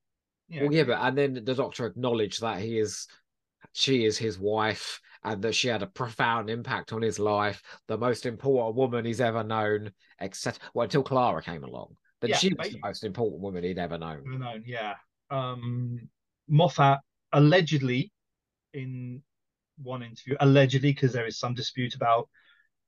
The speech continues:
Speaker 1: they said that kind of, you know, between wives, he banged his way around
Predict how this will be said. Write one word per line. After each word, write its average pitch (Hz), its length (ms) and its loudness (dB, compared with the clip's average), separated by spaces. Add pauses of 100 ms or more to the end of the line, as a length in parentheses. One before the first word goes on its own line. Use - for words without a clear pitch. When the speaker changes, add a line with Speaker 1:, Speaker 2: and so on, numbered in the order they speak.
Speaker 1:
they 131 80 0
said 123 220 0
that 143 100 -10
kind 131 180 2
of, 113 80 -2
you 131 80 2
know, 107 80 -2
between 131 400 2
wives, 117 420 2
he 117 100 -8
banged 120 340 0
his 104 120 -4
way 107 180 2
around 107 560 -2